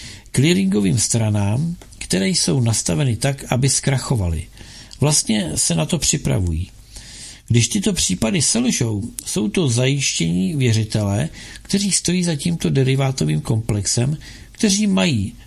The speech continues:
super prioritu převzetí tohoto zajištění.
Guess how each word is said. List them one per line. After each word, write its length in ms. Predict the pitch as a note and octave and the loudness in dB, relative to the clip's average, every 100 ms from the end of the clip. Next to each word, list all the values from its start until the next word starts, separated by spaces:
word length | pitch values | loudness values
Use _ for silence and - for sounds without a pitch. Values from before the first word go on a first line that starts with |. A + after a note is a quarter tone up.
| - | -6
super 680 | - - C#3 - A#2+ B2+ | -2 2 2 2 2 2
prioritu 760 | C#3 C3+ A#2 A2 A2 G#2+ C#3 D3 - - - | 0 2 2 2 0 0 -2 -4 -8 -20 -12
převzetí 580 | - F3 F#3+ A#3 A#3+ C3 | -2 2 2 2 0 0
tohoto 380 | A#2+ C#3+ E3 E3 | 0 0 0 0
zajištění. 680 | D3+ D3 A#2+ - F#2+ F2 D#2 | 0 0 0 -2 -2 -2 -4